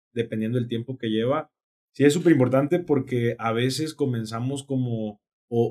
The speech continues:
o los mismos maestros comienzan a exigir cosas que todavía no, no llega tu momento para eso, ¿no? Entonces, yo creo que esa sistematización de parte de un maestro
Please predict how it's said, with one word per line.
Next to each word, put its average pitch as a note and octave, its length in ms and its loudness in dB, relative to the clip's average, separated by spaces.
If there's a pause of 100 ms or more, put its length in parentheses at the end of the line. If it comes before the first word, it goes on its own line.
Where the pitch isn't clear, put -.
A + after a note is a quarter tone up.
o A#2 60 2
los A#2 140 2
mismos C3 260 2
maestros B2+ 340 -4
comienzan B2+ 400 -2
a C#3+ 40 -2
exigir B2 560 -4 (160)
cosas D3 520 2
que A#2 140 -8
todavía A#2 540 -4
no, E3+ 200 -2
no E3+ 120 2
llega E3+ 260 4
tu D3 80 -8
momento C3 440 -2
para A#2 240 -4
eso, C#3 260 -6
¿no? A#2+ 280 -8 (220)
Entonces, C#3 320 -2
yo C#3+ 120 6
creo D3+ 140 2
que D#3 80 2
esa E3 160 4
sistematización B2+ 1120 -6
de A2 200 -6
parte A#2+ 360 -8
de C3+ 100 4
un C3+ 80 0
maestro B2+ 480 -4